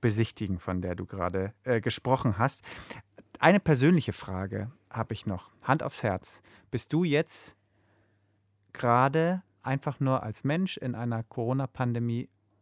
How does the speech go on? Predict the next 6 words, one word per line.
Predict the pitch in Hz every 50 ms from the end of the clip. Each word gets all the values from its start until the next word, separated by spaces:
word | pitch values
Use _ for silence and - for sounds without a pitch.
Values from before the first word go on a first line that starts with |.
| _ _ _
froh, | - - - - - - 110 110 120 123 143 170 185 190 -
eher | - 165 165 170 175 180 208 214 - _ _ _ _ _ _ _ _ _
in | _ - 147 143 143
den | 135 135 135
skandinavischen | 131 - - - 135 135 131 127 127 123 127 135 139 143 139 - 151 139
Ländern | 135 135 139 147 147 147 147 151 156 156